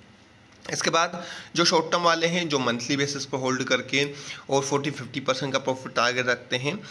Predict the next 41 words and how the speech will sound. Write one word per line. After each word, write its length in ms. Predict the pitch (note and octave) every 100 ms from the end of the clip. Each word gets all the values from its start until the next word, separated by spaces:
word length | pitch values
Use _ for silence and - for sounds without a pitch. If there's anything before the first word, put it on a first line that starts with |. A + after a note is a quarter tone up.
| - -
उनको 380 | D3 D3 D#3+ E3
चार 280 | E3 B2+ B2
से 140 | -
छः 180 | C#3 B2+
दिन 200 | A2+ A2+
के 100 | A2+
अंदर 320 | A#2+ B2 B2
ही 200 | B2 C3+ C3+ -
monthly 320 | G#2 G2 - A2+
basis 320 | A2+ A#2 A#2
वाला 200 | A2+ A#2
profit 440 | A#2 A2+ C3 -
निकल 320 | A#2+ A2+ A2+
के 140 | A2+ C#3+
आ 160 | A#2+
रहा 200 | B2 B2+
है 260 | C3 C#3 E3 - - -
और 120 | A#2
फ़ोर्टी 280 | A#2+ B2+ A#2+
फ़िफ़्टी 280 | C3 A#2+ -
परसेंट 380 | C3 A#2+ C3 B2
नहीं, 200 | B2 C3
एटी 240 | B2 A2+ B2+
परसेंट, 360 | C3 A#2 B2 A#2
सेवेंटी 360 | A2 G#2+ A2+
परसेंट 340 | C3 A#2+ B2+ A#2
तक 160 | B2
का 80 | B2+
profit 300 | A#2+ A#2+ C3
देखने 320 | A#2+ B2 C3+
को 120 | C3
मिल 140 | C3 B2
रहा 140 | C#3
है। 60 | E3 - - - -
वो 200 | C3 D#3+ G#3+ -
थ्री 220 | E3+ F#3
टू 180 | F#3+ D3+
पर, 180 | A#2+ A#2
देखिए 280 | C3+ C3+ C#3+
अभी 160 | C3
ये 260 | C#3+ D3+ E3+